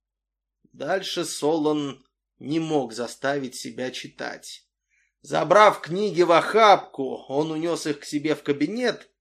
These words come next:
и запер в ящике письменного стола. Потом он вышел в сад и долго шагал взад и вперёд по берегу Левер-Крика.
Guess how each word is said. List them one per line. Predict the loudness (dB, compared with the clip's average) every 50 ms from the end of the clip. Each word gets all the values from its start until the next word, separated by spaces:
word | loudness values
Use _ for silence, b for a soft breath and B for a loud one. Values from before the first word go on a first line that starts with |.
| _ _ _
и | -14 -12
запер | -6 0 2 2 2 2 0 -6 -6
в | -6
ящике | -4 -4 -4 -4 -4 -6 -10 -12 -12 -14 -14
письменного | -12 -12 -12 -12 -12 -12 -12 -12 -12 -12 -14
стола. | -14 -14 -10 -10 -10 -8 -8 -8 -10 -10 -14 -18 _ _ _ _ _ _ _ _ _ _ _ _ _ _ _
Потом | 0 0 2 6 8 8 10 10 8
он | 6 4 4
вышел | 0 -2 -4 -2 0 0 0 -2
в | -2
сад | -2 2 4 4 4 2 -2 -6
и | -18 _ -14 -12
долго | -12 -6 -4 -4 -2 -2 -4 -4 -4 -4
шагал | -4 -2 0 -2 -2 0 2 4 4 6 4 4
взад | 0 -2 0 0 0 0 0 -4
и | -10
вперёд | -10 _ -8 -6 -4 -2 -2 -2 -4 -6 _
по | -8 -8
берегу | -6 -4 -4 -4 -2 -4 -4 -4 -4 -4
Левер-Крика. | -2 -2 -2 -2 -2 -2 -2 -4 -6 -8 -6 -6 -8 -10 -10 -12 -12 -14 -14 -14 -16 _